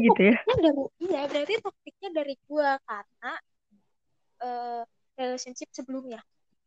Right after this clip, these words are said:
Speaker 2: Bener nggak?
Speaker 1: Iya sih ya. Bener.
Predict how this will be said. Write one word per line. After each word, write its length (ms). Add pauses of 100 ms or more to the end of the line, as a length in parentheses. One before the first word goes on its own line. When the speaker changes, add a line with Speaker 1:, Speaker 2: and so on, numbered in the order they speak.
(800)
Speaker 2:
Bener 160
nggak? 140 (440)
Speaker 1:
Iya 140 (140)
sih 220
ya. 60 (920)
Bener. 300